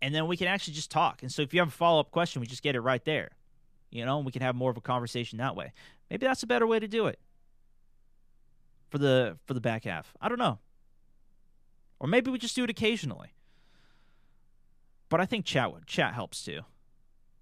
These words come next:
Got any Battlefield five playtime in with the new update? That's on the list, Chris. I unfortunately have not yet. Uh, but I saw that they, they have made some updates. The biggest thing that I'm really waiting for right now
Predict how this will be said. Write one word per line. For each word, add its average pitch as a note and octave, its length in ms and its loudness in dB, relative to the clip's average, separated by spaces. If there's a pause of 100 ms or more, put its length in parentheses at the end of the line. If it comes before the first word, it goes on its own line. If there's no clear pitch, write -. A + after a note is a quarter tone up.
(2500)
Got D3+ 140 8
any D#3+ 160 4
Battlefield C#3 880 2
five C3 500 2 (100)
playtime C#3 760 0
in C#3+ 140 0
with C3+ 100 0
the B2 60 -6
new C3 180 2
update? C#3 440 2 (320)
That's A2 220 -2
on A#2+ 120 0
the A#2 60 -2
list, B2+ 380 2
Chris. C3+ 420 -2
I A#2 120 -2
unfortunately A#2 560 -6
have G#2+ 260 -8
not A2+ 320 -2
yet. A#2 300 -2 (880)
Uh, A2 200 -2
but A2+ 120 0
I A2+ 80 2
saw B2+ 220 4
that A#2 120 -8
they, B2 360 2
they A#2 120 -4
have A2 120 -4
made A#2+ 180 -2
some B2+ 140 -4
updates. B2 340 -2
The A#2 100 -6
biggest C#3+ 340 0
thing D3+ 180 -2
that C#3+ 120 4
I'm B2+ 80 2
really C3+ 160 4
waiting C3 240 2
for C#3+ 220 0
right C#3 200 4
now C#3+ 320 2